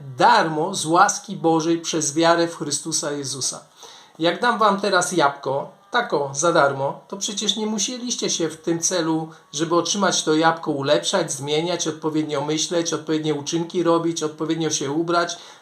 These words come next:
i do odpowiedniego kościoła, szyldu chodzić, prawda? Ja was się o nic nie pytałem, po prostu mam gest łaski wobec ciebie, drogi słuchaczu, i daję ci darmo z łaski Bożej jabłko. I mówię: "Jedz i skosztuj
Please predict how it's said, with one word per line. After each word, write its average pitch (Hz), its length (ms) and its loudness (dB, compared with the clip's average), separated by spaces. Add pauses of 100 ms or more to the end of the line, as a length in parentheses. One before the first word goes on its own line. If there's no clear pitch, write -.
(120)
i 160 140 -2
do 165 180 6
odpowiedniego 170 1040 2 (1040)
kościoła, 170 600 4
szyldu 160 460 0
chodzić, 139 480 -2
prawda? 143 580 2 (600)
Ja 226 140 2
was 240 220 2
się 220 160 0
o 202 40 0
nic 208 260 -4
nie 196 100 -2
pytałem, 202 500 2
po 160 120 -8
prostu 170 320 -2
mam 170 260 4
gest 170 360 -2
łaski 165 440 2
wobec 151 580 0 (140)
ciebie, 170 340 2
drogi 156 260 0
słuchaczu, 165 520 -4
i 254 100 -8
daję 208 340 0
ci 196 180 -6
darmo 165 340 4
z 170 80 -6
łaski 151 280 0
Bożej 170 360 -2
jabłko. 214 480 0 (120)
I 190 100 -4
mówię: 165 440 2 (100)
"Jedz 202 600 0
i 190 60 -8
skosztuj 185 720 2